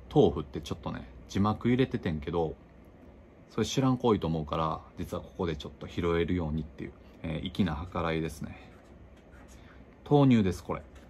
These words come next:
でも豆腐って固体やんって。そう、それはね、こいつら、えー、粒子をね、沈殿させてんだよね。どうやって沈殿させるか。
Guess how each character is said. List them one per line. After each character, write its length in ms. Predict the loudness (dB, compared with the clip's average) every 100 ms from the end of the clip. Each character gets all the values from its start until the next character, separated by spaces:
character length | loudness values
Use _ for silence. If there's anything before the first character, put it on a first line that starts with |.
| -20 -20 -20 -20 -20 -20 -20 -20 -20 -20 -20 -20 -20 -20 -20 -20 -20 -20 -8
で 60 | -2
も 120 | 2
豆 180 | 6 6
腐 60 | 6
っ 20 |
て 100 | 4
固 180 | 2 0
体 260 | 2 4 4
や 100 | 2
ん 60 |
っ 20 | -2
て。 180 | -8 -12
そ 240 | -8 -4
う、 40 | -4
そ 100 | 0
れ 60 | 2
は 80 |
ね、 180 | 2 0
こ 120 | 2 2
い 40 |
つ 140 | 4
ら、 240 | 2 2 0 -4
え 580 | -4 -4 -4 -4 -4 2
ー、 60 |
粒 140 | 4 2
子 140 | 0
を 100 | -6
ね、 200 | -6 -8 -14 -18 -8
沈 260 | 2 4
殿 180 | 6 4
さ 140 | 2
せ 100 | -2
て 80 | -2
ん 60 | -2
だ 80 | -4
よ 60 |
ね。 100 | -10 -14 -18 -20 -20 -20 -18 -18 -20 -20 -20 -20 -20 -6
ど 80 | -2
う 20 |
や 40 | 0
っ 0 |
て 120 | 0
沈 240 | 2 4
殿 120 | 6 4
さ 140 | 2
せ 140 | 0
る 80 | 0
か。 120 | -2